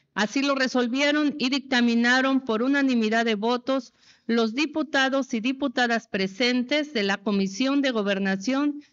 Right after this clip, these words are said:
y Puntos Constitucionales de la sexagésima octava Legislatura Constitucional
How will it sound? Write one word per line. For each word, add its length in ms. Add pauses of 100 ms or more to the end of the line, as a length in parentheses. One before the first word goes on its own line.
(140)
y 120
Puntos 440
Constitucionales 1300 (300)
de 160
la 120
sexagésima 920
octava 420
Legislatura 960
Constitucional 1120